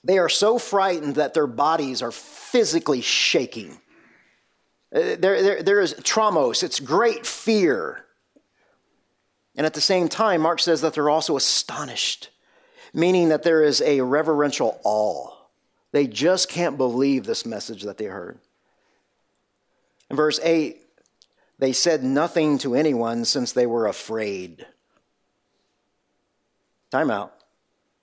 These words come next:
They said nothing to anyone since they were afraid. Gentlemen, make a note here. These women had nothing to say.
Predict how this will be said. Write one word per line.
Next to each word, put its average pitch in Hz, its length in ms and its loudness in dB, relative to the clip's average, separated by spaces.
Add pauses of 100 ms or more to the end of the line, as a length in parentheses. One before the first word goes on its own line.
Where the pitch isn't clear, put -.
(680)
They 127 140 0
said 151 260 2
nothing 151 440 2
to 139 160 0
anyone 160 340 4
since 147 240 0
they 147 140 4
were 147 160 4
afraid. 147 420 2
Gentlemen, 160 340 2
make 147 160 2
a 160 60 2
note 202 280 2
here. 170 280 2
These 151 220 0
women 185 320 2
had 170 220 2
nothing 190 400 2
to 185 120 0
say. 208 680 4